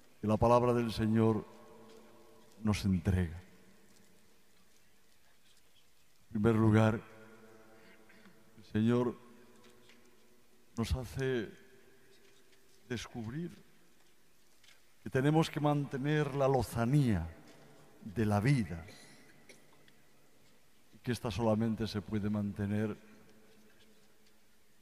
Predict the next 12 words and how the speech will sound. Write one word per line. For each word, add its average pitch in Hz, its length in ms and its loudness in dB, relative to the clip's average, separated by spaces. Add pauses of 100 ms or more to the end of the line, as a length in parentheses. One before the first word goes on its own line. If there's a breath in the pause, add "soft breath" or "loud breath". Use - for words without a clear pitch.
(540)
orientando 127 760 2
nuestra 120 380 -6
vida 107 340 -4 (1040)
y 131 80 -6
dejándonos 170 580 0
alcanzar 143 720 -2 (1160)
por 113 120 4
ese 113 180 4
amor 123 380 4
misericordioso 113 960 0
de 120 120 -6
Dios 135 380 -2